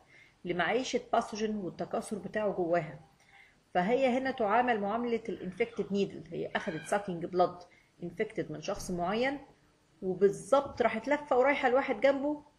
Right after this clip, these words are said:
عملت انجكشن لجزء الدم ده ببقها الملوث، فالباثوجين اتنقل من دم الشخص ده لدم التاني في ساعتها. إنما هي لو خدت اللفة بتاعتها، ف-، طلعت في السما ولفت شوية وبعدت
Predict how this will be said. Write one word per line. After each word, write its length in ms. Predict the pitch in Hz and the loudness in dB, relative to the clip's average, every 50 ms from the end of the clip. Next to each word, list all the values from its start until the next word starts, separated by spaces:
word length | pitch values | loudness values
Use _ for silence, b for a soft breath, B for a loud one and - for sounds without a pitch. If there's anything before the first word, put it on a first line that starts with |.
| _ _ - | _ _ 0
عملت 340 | 220 240 254 254 240 233 226 | 2 4 4 4 2 0 0
انجكشن 520 | - 196 185 220 240 233 - 233 220 202 190 | -2 -2 0 0 0 0 -2 -4 -4 -4 -2
لجزء 300 | 175 190 220 214 - 185 | -2 -2 -2 -2 -2 -4
الدم 300 | 180 - 220 226 208 190 | -2 2 2 2 2 2
ده 240 | 180 214 220 220 B B B B B B | 0 -2 -2 -4 B B B B B B
ببقها 380 | 180 170 156 - - - 220 233 | -4 -2 -2 -2 0 2 4 4
الملوث، 560 | 214 185 175 160 151 - - - - - - _ _ _ _ _ _ _ _ _ _ _ _ _ _ _ _ _ | 4 2 2 -2 -2 -4 -4 -8 -16 -20 -20 _ _ _ _ _ _ _ _ _ _ _ _ _ _ _ _ _
فالباثوجين 920 | - 240 240 247 226 - 208 202 - 254 247 247 - 247 220 220 214 208 | 4 6 8 8 8 6 2 -2 0 0 0 0 0 -4 -2 -2 -2 -4
اتنقل 400 | 196 202 - 214 - 214 214 196 | -4 -4 -4 -2 -2 0 0 0
من 160 | 185 175 170 | -2 -2 0
دم 180 | 190 240 240 240 | -2 -2 -2 -2
الشخص 320 | 226 - - 240 - - | -4 -4 -4 -4 -2 -2
ده 200 | 214 233 262 254 - - | -2 -2 -2 -4 -4 -6
لدم 340 | 180 170 233 247 254 247 233 | -2 0 0 0 0 -2 -6
التاني 480 | 226 - - 247 254 247 247 247 240 - _ | -4 0 2 4 4 4 0 -4 -8 -10 _
في 80 | - 220 | -6 -2
ساعتها. 460 | 190 226 208 202 208 208 208 - - - - _ _ _ b b b b b b b b | 2 4 4 4 2 0 -4 -8 -14 -18 -20 _ _ _ b b b b b b b b
إنما 280 | 180 185 214 214 214 240 | -2 0 2 4 4 6
هي 180 | 247 247 226 | 8 8 8
لو 120 | 190 175 170 | 6 4 2
خدت 520 | - - 220 196 190 190 - - - - _ _ - | 0 0 -2 0 0 -2 -6 -8 -20 -20 _ _ -8
اللفة 320 | 160 165 190 196 196 - 196 | -2 0 0 0 2 0 -2
بتاعتها، 400 | 202 - 190 202 202 - 196 190 | 2 4 4 4 4 2 -2 -4
ف-، 180 | - - - - - | -4 -6 -16 -12 -4
طلعت 340 | - 202 202 196 - - - | 0 2 4 4 2 0 -4
في 200 | - - - - | -12 -16 -18 -14
السما 420 | - - - - 214 202 202 196 190 | -14 -10 -4 0 0 2 2 2 2
ولفت 520 | 190 165 156 165 202 202 - - 208 208 | 2 2 2 2 2 2 2 -2 -4 -4
شوية 380 | - 208 196 214 220 214 214 202 | 0 2 4 4 4 4 4 4
وبعدت 800 | 185 156 190 208 226 233 233 233 226 - 208 - - - - | 4 6 8 10 10 10 10 8 6 4 2 -4 -6 -14 -20